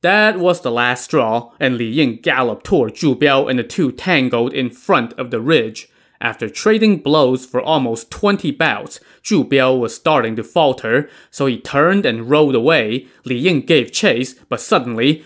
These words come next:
Zhu Biao pulled out his bow and arrow and fired off a shot. Li Ying tried to dodge it, but the arrow had lodged itself in his arm,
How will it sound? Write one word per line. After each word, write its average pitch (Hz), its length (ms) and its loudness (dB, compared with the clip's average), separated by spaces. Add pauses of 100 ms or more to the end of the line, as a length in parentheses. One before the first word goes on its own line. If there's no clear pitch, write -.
(100)
Zhu 156 220 2
Biao 143 240 2
pulled 180 260 0
out 156 200 2
his 123 120 -2
bow 143 360 4
and 120 120 0
arrow 127 380 0
and 120 160 -2
fired 143 460 -2
off 123 240 -2
a 117 40 -2
shot. 120 460 -2 (240)
Li 131 100 0
Ying 139 240 0
tried 131 340 -2
to 139 60 -4
dodge 151 400 0
it, 117 220 -2 (160)
but 139 100 0
the 147 160 -4
arrow 127 380 2
had 117 160 -4
lodged 127 460 0
itself 117 500 -2
in 147 200 0
his 110 240 -8
arm, 143 420 0